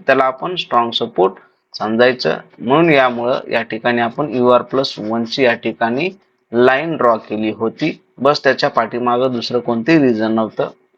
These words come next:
या ठिकाणी डब्ल्यूटीटी बघा, ओआय डब्ल्यूटीटी झालेला आहे कुठे? बावीस हजार पाचशे. हायेस्ट व्हॉल्यूम सुद्धा इथेच आहे. मग त्यानंतर हळूहळू, हळू ह्या ओआय ची पर्सेंटेज डिक्रीज झाली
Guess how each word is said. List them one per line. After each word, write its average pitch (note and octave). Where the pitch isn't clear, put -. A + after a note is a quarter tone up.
या B2+
ठिकाणी C3+
डब्ल्यूटीटी C3
बघा, C#3
ओआय B2
डब्ल्यूटीटी B2+
झालेला C3
आहे C3
कुठे? C#3+
बावीस A#2
हजार A#2+
पाचशे. B2
हायेस्ट A#2+
व्हॉल्यूम B2+
सुद्धा C3
इथेच B2+
आहे. A#2+
मग D#3
त्यानंतर D#3+
हळूहळू, B2
हळू C3
ह्या C3+
ओआय A2+
ची C#3+
पर्सेंटेज A#2+
डिक्रीज A#2
झाली A#2+